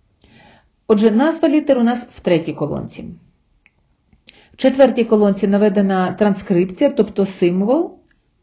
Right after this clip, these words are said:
фонетичного звучання кожної літери. Таким чином, це звук, це те, що ми вимовляємо, і те, що ми чуємо.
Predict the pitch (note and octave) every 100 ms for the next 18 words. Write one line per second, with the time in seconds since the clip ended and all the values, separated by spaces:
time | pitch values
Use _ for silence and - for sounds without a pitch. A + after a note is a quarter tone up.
0 | _ - - G#3+ G3+ G3 B3+ - D4+ D4
1 | C4+ - G3 - G#3+ A3 A#3 A3+ G3 F#3+
2 | F#3+ F#3+ - E3 C#3 C#3+ D#3 - - _
3 | - G3 A#3 - C#4 A3+ - A3+ F3+ G3
4 | F#3+ - - _ - E3+ C#4 E4 E4 A3+
5 | G#3+ G#3+ G3+ G3 F3 D3 D#3 D#3+ E3+ -
6 | _ _ _ _ - - F#3 - F#3 F#3+
7 | F#4+ D#4+ D#3 -